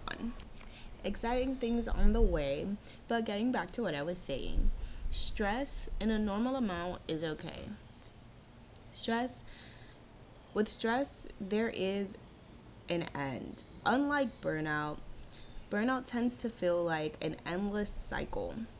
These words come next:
Some of the key differences between stress and burnout are when you're stressed, you're overengaged, yes. You're reactive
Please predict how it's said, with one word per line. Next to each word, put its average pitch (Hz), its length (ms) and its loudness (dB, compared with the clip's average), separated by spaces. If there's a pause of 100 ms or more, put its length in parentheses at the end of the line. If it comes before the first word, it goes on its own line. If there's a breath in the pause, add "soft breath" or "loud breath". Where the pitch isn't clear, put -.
(1200 loud breath)
Some 285 240 2
of 311 80 -2
the 262 80 -2
key 226 240 0
differences 151 640 0
between 151 340 -2
stress - 460 -2 (100)
and 233 240 4
burnout 156 520 0 (540)
are 147 340 -2 (680 loud breath)
when 208 140 2
you're 220 120 4
stressed, 254 500 0
you're 202 400 4
overengaged, 180 840 0
yes. - 520 -4 (480 loud breath)
You're 165 480 2
reactive 175 960 2